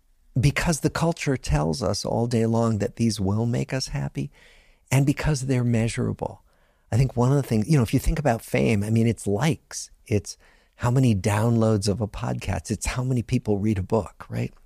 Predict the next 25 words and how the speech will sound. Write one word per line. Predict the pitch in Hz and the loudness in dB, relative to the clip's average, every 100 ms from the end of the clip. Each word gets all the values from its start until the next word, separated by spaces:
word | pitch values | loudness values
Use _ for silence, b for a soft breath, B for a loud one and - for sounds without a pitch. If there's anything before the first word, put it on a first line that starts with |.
| _ _ _ _ _ _ _ _ _ - | _ _ _ _ _ _ _ _ _ -4
And | 143 | 0
it's | 123 - | 0 0
measurable, | 127 127 135 120 101 95 | -2 0 0 0 -2 -6
it's | - | -6
quantifiable. | - 120 117 - 92 85 87 92 _ - b b b b b b - | -4 -2 -4 -6 -4 -4 -6 -14 _ -20 b b b b b b -2
Um, | 110 101 95 B B B | 2 4 2 B B B
wealth, | 104 110 120 - | 2 4 4 2
of | 95 | -6
course, | - - 120 - | -6 0 0 0
is | 107 - | -6 -6
quantifiable, | - 85 - - 87 82 - - _ b b b b | -6 -6 -8 -10 -10 -10 -14 -20 _ b b b b
and | 127 | 2
achievement. | 135 - - 214 - 85 - - b b b b - | 2 0 0 0 -2 -10 -10 -16 b b b b 0
But | 151 143 | 0 2
what | 147 | -2
we | 139 147 147 | 2 2 4
know | 139 143 165 185 127 107 - | 4 2 0 0 0 -2 -2
is | 120 123 - | -2 -2 -2
that | 120 117 - | -4 -4 -4
those | - 147 156 | 0 0 2
things | 147 127 | 0 -2
don't | - 117 113 | -2 -2 -2
do | - 135 | -2 -2
it. | 95 - B B | -2 -8 B B
Now, | 151 139 | 2 2